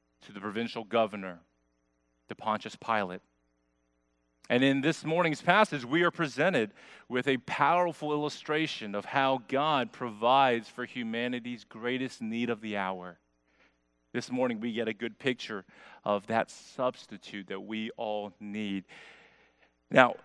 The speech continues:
in order for us to get a real good glimpse at this picture, what I'd like to do this morning is for us to take, uh, a look from three different perspectives found in this narrative. Uh, if you want to just, uh, find the outline in your bulletin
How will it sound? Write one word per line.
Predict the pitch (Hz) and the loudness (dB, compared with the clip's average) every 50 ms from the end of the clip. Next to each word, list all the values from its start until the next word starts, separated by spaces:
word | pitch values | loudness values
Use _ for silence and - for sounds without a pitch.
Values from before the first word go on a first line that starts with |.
| - | -4
in | 165 147 | 0 2
order | 147 147 147 | 4 4 2
for | 135 - 147 | 2 2 0
us | 139 - | -2 -2
to | - 135 | 0 4
get | 135 151 - _ - - | 4 4 4 _ -8 -4
a | - 151 | -2 -2
real | 131 135 147 139 | 0 0 -2 -2
good | 117 - 147 123 104 | 0 -2 -4 -4 -2
glimpse | - 131 127 156 190 220 208 165 - - - | -6 -2 2 4 4 4 4 2 -6 -6 0
at | 143 143 131 123 123 120 | 4 4 4 2 0 -4
this | 127 131 120 - | -4 -4 -4 -6
picture, | - - - 139 117 - - - 156 160 | -12 -6 -4 -4 -4 -4 -6 -6 -6 -4
what | 139 139 135 | 0 2 2
I'd | 131 | 2
like | 135 135 139 135 - | 4 2 0 0 0
to | 139 120 | -6 -6
do | 110 131 160 160 147 120 101 104 | -2 0 0 0 0 -2 -6 -6
this | 123 131 123 - - | -6 -6 -6 -6 -8
morning | 127 127 127 135 139 131 | -6 -4 -4 -2 -2 -4
is | 123 | -6
for | - - - 127 139 135 | -8 -8 -6 -4 0 0
us | 135 131 | 0 0
to | - - | -2 -12
take, | 120 - - - 151 143 135 - - - _ - - - - - - - | -16 -14 -4 0 0 0 0 -2 -6 -20 _ -20 -20 -20 -20 -20 -8 0
uh, | 127 135 135 135 135 - | 6 8 8 8 8 8
a | 147 147 | 6 4
look | 143 135 139 165 170 147 139 - | 4 4 0 0 0 0 0 -2
from | - 147 135 131 | -4 -4 -4 -4
three | - - 165 165 170 170 165 | -6 -8 -6 -4 -2 -2 -2
different | 135 - 160 165 - - 160 151 139 | -4 -2 -2 -2 -2 -2 -6 -6 -6
perspectives | - - 147 - - - - 151 147 143 _ - 135 127 117 - - - - | -6 -8 -8 -8 -8 -6 0 0 0 0 _ -4 -4 -4 -4 -4 -12 -12 -2
found | - 139 139 139 135 131 123 123 120 | 0 2 2 4 2 2 0 -2 -2
in | - 131 135 131 127 123 | -2 -4 -2 -2 -2 -2
this | 123 123 127 - - - - | -2 -2 -4 -6 -8 -14 -12
narrative. | 117 113 117 120 120 120 117 113 107 104 101 95 90 - - _ _ _ - - - - - - - - - - | -8 -4 -2 0 0 0 0 -2 -2 -4 -4 -6 -6 -10 -18 _ _ _ -20 -20 -20 -20 -20 -20 -20 -20 -10 -6
Uh, | - 98 | -4 -4
if | 101 - | -4 -4
you | 123 131 | -4 -6
want | 123 113 117 123 123 123 - | -6 -4 -2 -2 -2 -2 -2
to | - 120 | -6 -8
just, | 110 113 117 - - - - | -6 -6 -10 -12 -12 -14 -14
uh, | 110 | -14
find | - - - 120 123 120 120 123 123 117 117 117 | -14 -6 -2 0 0 2 2 0 0 -2 -4 -4
the | 110 123 - | -4 -2 0
outline | - 117 117 104 127 123 117 117 113 110 | 2 2 2 0 0 -2 -2 -2 -2 -4
in | - 117 113 | -6 -8 -8
your | 113 117 | -8 -10
bulletin | 110 - 123 127 123 123 - - 123 127 160 165 | -8 -6 -6 -4 -4 -4 -6 -6 -6 -6 -8 -10